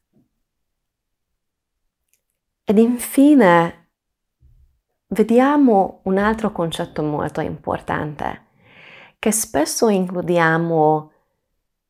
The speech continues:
durante la fine della pratica o anche all'inizio, quando giungiamo le mani davanti al cuore,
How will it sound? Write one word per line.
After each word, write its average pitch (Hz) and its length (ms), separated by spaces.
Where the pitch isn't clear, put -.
durante 185 1000
la - 100
fine 269 400
della 147 300
pratica - 880
o 220 100
anche 277 260
all'inizio, 196 880
quando 214 840
giungiamo 226 580
le 202 160
mani 175 520
davanti 151 500
al 151 180
cuore, - 720